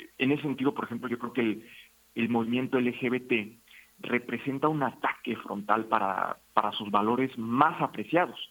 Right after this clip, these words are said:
Y lo saben muy bien ellos, es decir, la imposición de los valores tradicionales les confiere poder. Entonces, pues a mí me gusta pensar que Calacas Jazz Band, a través de un video musical,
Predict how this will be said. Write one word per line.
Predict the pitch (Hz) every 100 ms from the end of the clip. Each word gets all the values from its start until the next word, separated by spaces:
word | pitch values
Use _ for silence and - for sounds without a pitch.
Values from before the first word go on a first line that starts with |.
| - - - -
Y | 143 156
lo | 180
saben | 240 233 269
muy | 226
bien | 214 208
ellos, | 165 104 143
es |
decir, | 139 151 151
la | 151
imposición | 147 147 143 - 165 170
de | 165
los | 131
valores | 113 120 131 135 123 -
tradicionales | 110 104 101 104 107 120
les | 104 92
confiere | - 87 98 82
poder. | - 143 - - - - - _ _ -
Entonces, | 190 196 214 - 214 208 - _ _ _ _ -
pues | 180
a | 190
mí | 196
me | 214 226
gusta | 196 202 214 208
pensar | 180 156 170 165 135 - _ _ _ _
que | 160 160
Calacas | 156 156 170 175 165
Jazz | 160 151
Band, | 131 127 131
a | 117
través | - 113 131 123
de |
un | 135
video | 123 120 117
musical, | 120 - 101 107 95